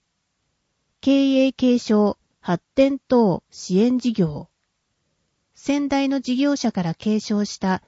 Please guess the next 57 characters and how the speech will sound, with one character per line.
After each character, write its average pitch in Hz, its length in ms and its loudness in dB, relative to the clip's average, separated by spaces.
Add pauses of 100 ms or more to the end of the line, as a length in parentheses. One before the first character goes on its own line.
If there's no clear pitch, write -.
(160)
農 247 220 2
業 269 240 0
経 262 460 0
営 165 60 2
を 156 140 -2
発 - 240 -10
展 226 240 0
さ 202 140 -4
せ - 120 -4
る 185 120 0
た 175 160 -4
め、 160 260 -4 (300)
後 285 240 2
継 285 220 2
者 220 160 0
の 165 120 0
経 247 420 2
営 233 60 2
発 208 300 -4
展 247 220 0
計 254 240 0
画 180 240 -4
に 160 120 -4
基 160 40 -6
づ 202 380 0
く 156 200 -6 (200)
機 - 120 -20
械 269 300 -2
施 - 80 -12
設 262 320 -4
の 175 120 0
整 214 260 0
備、 143 200 -4 (360)
販 285 260 0
路 202 100 0
拡 190 300 -2
大 254 240 0
等 262 240 2
の 175 140 0
取 170 160 0
り 190 60 -4
組 190 260 0
み 185 60 2
を 180 100 0
行 165 240 -4
う 214 260 0
た 196 140 -2
め 190 100 2
の 185 180 0
経 277 280 -2
費 220 180 -4
を 156 80 -4
支 175 220 -6
援 190 160 2
し - 180 -6
ま 160 140 -2
す。 - 240 -20